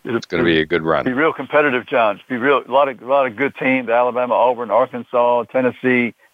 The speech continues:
Speaker 1: Kentucky. Uh, those are just a few, uh, half a dozen or so, but, you know, it'll be real competitive. L S U with a new coach. I mean,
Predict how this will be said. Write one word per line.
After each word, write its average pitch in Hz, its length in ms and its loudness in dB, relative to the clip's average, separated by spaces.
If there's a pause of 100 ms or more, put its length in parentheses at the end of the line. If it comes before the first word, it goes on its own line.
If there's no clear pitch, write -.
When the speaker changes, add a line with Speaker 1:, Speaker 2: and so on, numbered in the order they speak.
Speaker 1:
Kentucky. 127 680 0 (520)
Uh, 107 160 0
those 117 220 0
are 107 120 -4
just 117 200 2 (140)
a 110 100 -10
few, 113 560 0
uh, 107 380 0
half 113 300 2
a 104 40 -12
dozen 110 300 0
or 98 100 -8
so, 104 260 2
but, 101 200 -4 (480)
you 117 80 -6
know, 104 340 2
it'll 113 120 0
be 107 160 0
real 113 480 0
competitive. 110 580 0
L 113 220 2
S 107 120 -6
U 120 120 0
with 107 120 0
a 107 60 0
new 110 180 0
coach. 113 540 0
I - 60 2
mean, 104 340 0